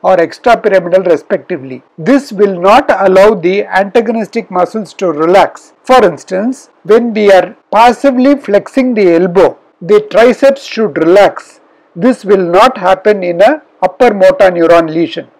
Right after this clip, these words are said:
To demonstrate the example of testing the passive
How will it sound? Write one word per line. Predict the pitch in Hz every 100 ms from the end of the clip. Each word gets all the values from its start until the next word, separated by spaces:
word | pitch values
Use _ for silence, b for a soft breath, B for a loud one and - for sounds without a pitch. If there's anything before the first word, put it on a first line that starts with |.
| _
To | 196
demonstrate | 131 139 147 175 - - 185 -
the | 156
example | 120 107 127 156 156 185 208 -
of | 151 -
testing | 170 165 - 190 185
the | -
passive | - 170 180 233 175